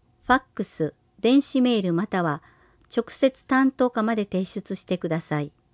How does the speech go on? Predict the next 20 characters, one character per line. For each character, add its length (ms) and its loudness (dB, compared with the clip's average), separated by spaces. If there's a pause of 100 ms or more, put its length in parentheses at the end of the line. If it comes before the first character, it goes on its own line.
(600)
な 260 4
お、 100 -4 (560)
住 260 4
所 360 0 (160)
及 220 4
び 300 0
氏 240 0
名 220 4
が 300 0
記 80 -20
載 260 4
さ 160 -2
れ 120 2
て 140 2
い 80 0
な 140 0
い 120 -2
場 200 0
合 80 0
や、 340 -2